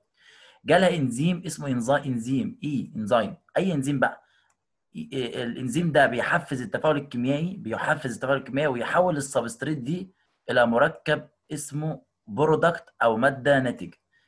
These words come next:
ده أي تفاعل كيميائي. خلاص يا شباب، تمام؟ طيب، الإنزيم ده يا ولاد ساعات بيبقى محتاج عوامل اسمها كو-، كو إنزيمز. يعني عوامل إيه؟ يعني عوامل مساعدة. يعني دول بيبقوا مساعدين،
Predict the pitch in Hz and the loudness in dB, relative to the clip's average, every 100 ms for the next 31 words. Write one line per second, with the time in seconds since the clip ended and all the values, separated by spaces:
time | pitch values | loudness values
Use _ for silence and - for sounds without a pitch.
0 | - 123 143 165 143 127 131 110 101 95 | -2 2 4 4 2 0 -2 -4 -6 -8
1 | _ - - - - _ 107 147 156 - | _ -18 -16 -16 -18 _ 0 2 2 0
2 | 135 156 - 165 190 - - - _ 127 | 0 0 2 2 2 -4 -18 -20 _ 2
3 | 98 95 _ _ 123 131 131 165 202 190 | 2 -2 _ _ -4 0 2 4 6 6
4 | 185 165 185 - 120 139 160 170 190 147 | 8 8 4 4 2 2 2 -2 -2 -4
5 | - - 165 175 110 117 139 170 175 175 | -6 0 2 2 2 4 6 4 2 -2
6 | 120 - 143 147 131 - 160 170 175 175 | -8 -4 2 2 0 -2 0 2 0 -2
7 | _ _ - 151 170 185 127 117 107 95 | _ _ -4 0 0 0 0 0 0 -2
8 | 82 107 113 110 135 156 135 143 175 135 | -6 -2 0 2 2 0 -2 -4 -2 -2
9 | 117 107 139 151 131 113 101 90 - 113 | -2 2 2 0 -2 -2 -2 -4 -8 -4
10 | 113 113 135 147 139 139 120 113 104 110 | -2 -2 -2 -2 -4 -4 -4 -2 -2 -2
11 | 139 175 | -2 -2